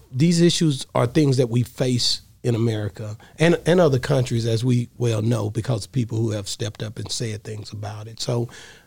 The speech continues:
I understand where you come from when you say that you face challenges of racism, because I'm from a smaller, even smaller town. And yeah, it was even, it, it, it was there.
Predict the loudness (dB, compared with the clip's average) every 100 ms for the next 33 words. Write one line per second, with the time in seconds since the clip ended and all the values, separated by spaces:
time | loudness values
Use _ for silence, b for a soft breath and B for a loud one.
0 | B B _ -6 0 4 4 2 0 0
1 | 2 2 2 0 0 -2 -2 -4 -6 -6
2 | -6 -2 -2 -2 -2 -4 -4 -6 -8 -10
3 | -8 -6 -6 -6 -6 -6 -6 -6 -6 -4
4 | -2 -2 0 -2 -4 -6 -8 -6 -4 -2
5 | -4 -4 -6 -4 -4 -2 -2 -4 -2 0
6 | 0 -2 -2 -2 -2 -2 -4 -8 -12 -14
7 | -18 -20 B B B 0 0 2 -2 -6
8 | -2 0 0 -2 -4 -2 -2 -4 0 0
9 | 0 -6 -10 _ _ -4 -2 -2 0 0
10 | 2 2 2 2